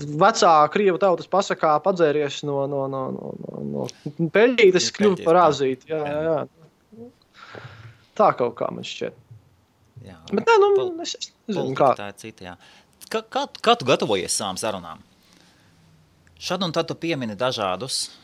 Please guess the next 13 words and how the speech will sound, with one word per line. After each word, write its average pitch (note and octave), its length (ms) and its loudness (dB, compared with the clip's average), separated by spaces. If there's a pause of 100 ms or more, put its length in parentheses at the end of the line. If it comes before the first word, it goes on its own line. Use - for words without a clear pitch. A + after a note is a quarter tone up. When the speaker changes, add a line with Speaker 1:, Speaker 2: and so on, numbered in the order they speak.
Speaker 2:
dažādus A2+ 540 -6 (840)
resursus D3 680 2
Speaker 1:
Oi, G#2 40 -8
Speaker 2:
vai F#2 140 -2 (200)
Speaker 1:
kā, A#3+ 380 4
Speaker 2:
ka G3+ 180 6
Speaker 1:
nu, F#3 180 0
Speaker 2:
tīk-, D3+ 80 -12
tīk C3+ 80 -16
kaut C#3+ 240 -6
kāds. E3 160 -2
Speaker 1:
kuro C#3 560 -6
reizi? E3 560 -4